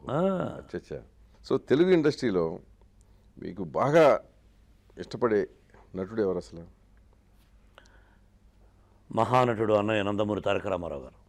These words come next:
Speaker 1: ఆ తర్వాత నాగేశ్వర గారు. మూర్ఖులు కాకపోతే అండి, భారతదేశంలో కొంత,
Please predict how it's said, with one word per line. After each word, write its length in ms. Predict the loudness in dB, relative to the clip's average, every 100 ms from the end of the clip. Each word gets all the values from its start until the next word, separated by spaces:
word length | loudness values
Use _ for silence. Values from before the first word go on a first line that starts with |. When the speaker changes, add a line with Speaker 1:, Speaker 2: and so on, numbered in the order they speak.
| _ _ _ _ _ _ _ _ _ _ _ _ -2
Speaker 1:
ఆ 80 | 0
తర్వాత 400 | 2 2 2 0
నాగేశ్వర 400 | -2 -4 -4 -10
గారు. 300 | -18 -20 _ _ _ _ _ _ _ 2
మూర్ఖులు 380 | 4 6 6 8
కాకపోతే 380 | 6 6 2
అండి, 220 | 0 0 0
భారతదేశంలో 760 | 4 4 2 -2 -2 -2 -2
కొంత, 200 | -2 -6